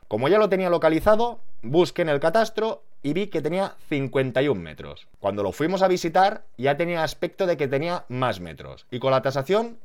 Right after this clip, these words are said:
confirmamos. Y aquí podríamos ver el informe de la tasación. En vez de tener cincuenta y uno o cincuenta y tres, contando el trastero tiene sesenta y cinco.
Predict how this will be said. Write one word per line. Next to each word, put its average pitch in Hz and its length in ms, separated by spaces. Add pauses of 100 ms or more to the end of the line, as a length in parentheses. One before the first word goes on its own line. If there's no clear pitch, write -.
(120)
confirmamos. 92 760 (540)
Y 170 80
aquí 202 180
podríamos 190 420
ver 214 240
el 185 120
informe 185 360
de 147 80
la 117 120
tasación. 98 640 (640)
En 104 160
vez 160 120
de 220 80
tener 214 280
cincuenta 120 580
y 135 80
uno 180 280
o 107 100
cincuenta 113 500
y 104 60
tres, 196 480 (360)
contando 143 440
el 196 60
trastero 190 420
tiene 185 280
sesenta 110 520
y 92 80
cinco. 131 460